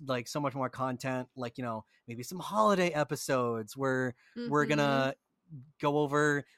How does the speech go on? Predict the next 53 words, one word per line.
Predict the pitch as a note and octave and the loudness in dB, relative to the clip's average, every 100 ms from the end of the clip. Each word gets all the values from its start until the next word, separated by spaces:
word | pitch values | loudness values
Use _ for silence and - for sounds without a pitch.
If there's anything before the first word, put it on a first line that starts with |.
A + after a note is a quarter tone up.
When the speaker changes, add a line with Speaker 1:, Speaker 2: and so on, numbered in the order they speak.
| _ _ _ _ - - | _ _ _ _ -10 -8
Speaker 1:
A | |
Christmas | - - G3 - D#3 | -4 -4 -4 -6 -8
Carol | - C3+ A#2+ A2+ G#2 | -6 -2 0 -2 -6
or | A2 G#2+ G#2+ G#2+ | -6 -6 -6 -10
something, | - A#2+ A2 A2 | -10 -8 -6 -6
like, | A2 A2 | -6 -6
Ha-, | - D3+ - - | -2 -2 -2 -4
Halloween | - F3+ A3+ G3 F#3+ A3 A3+ | 6 10 12 10 8 6 8
Speaker 2:
The | G3+ | 8
Muppet | E3+ F4+ | 10 10
Speaker 1:
stuff. | B4+ B4 | 10 8
Speaker 2:
Christmas | A4 G#4 G4 | 8 8 6
Speaker 1:
A | D4+ | 8
Speaker 2:
Carol. | F4+ E4 F4 | 12 12 12
Speaker 1:
Muppet | G3 G3+ | 10 6
Christmas | F3+ F3 D#3 C#3+ | 4 4 2 -2
Carol. | D3+ D3 C3+ B2+ A#2+ C#3 | 2 4 4 2 0 -2
Oh, | C#3 G3+ - C3+ B2 A#2+ - - | -2 0 0 0 -2 -4 -4 -2
that's | E3 E3 | -2 -2
the, | C#3+ | 0
that's | D3+ D#3+ | 0 -2
the | D#3+ | -4
ghost | C#3 C3+ - | -4 -4 -6
of | A#2 | -10
Christmas | B2 - A2+ | -10 -10 -12
future. | - C3+ - F#2 | -12 -16 -14 -16
You | G2 | -14
better | G2+ G#2+ | -14 -12
watch | G#2 - | -12 -14
out | G#2+ | -18
and | G2 | -18
wait | B2 - | -20 -18
for | F2+ | -20
it, | F#2 _ _ | -20 _ _
'cause | A2 | -8
we're | A3+ | -6
gonna | G#3 | -4
be | G#3+ | -4
putting | D#4 G4 | -6 -6
Speaker 2:
Yes. | C4+ G#3+ G#3 G3+ G3+ G#3 C4 | -4 -2 0 0 -2 -4 -6
Speaker 1:
it | G2+ | -8
out. | A2 G#2 | -8 -10
It's | - | -12
gonna | G#2+ | -14
be | G2 | -12
great. | G#2+ G2 - _ _ - | -12 -12 -14 _ _ -12
But | C3 | -6
then, | C#3+ C3+ C3 C3 C#3+ | -2 -2 -2 -4 -4
you | C3+ | -2
know, | A2+ | 0
we're | B2 | 0
gonna | C3+ C3 B2+ B2 A#2 _ - - D3 | 0 2 4 2 -2 _ -20 -8 0
analyze | D3 C3+ C3 B2+ B2+ | 2 4 4 2 0